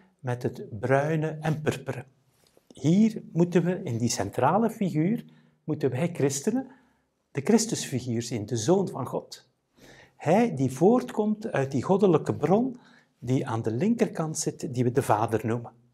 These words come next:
De rechterfiguur, we naderen ons feest van Pinksteren, de rechterfiguur staat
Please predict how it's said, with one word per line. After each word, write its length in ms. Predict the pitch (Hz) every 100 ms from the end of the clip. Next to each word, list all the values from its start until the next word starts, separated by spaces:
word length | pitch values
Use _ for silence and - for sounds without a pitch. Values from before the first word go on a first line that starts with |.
| _ - - - - _
De 140 | 120
rechterfiguur, 800 | 151 202 208 196 - 175 175 190 190
we 80 | 131
naderen 540 | 147 165 143 135 170
ons 200 | 170 120
feest 280 | - 160 -
van 160 | 107 -
Pinksteren, 500 | 127 135 - 170 - - - - -
de 320 | 120 131 -
rechterfiguur 1120 | 120 117 196 208 202 - 180 - 147 156 - - _ _ _ _ _
staat 500 | - - 131 135 -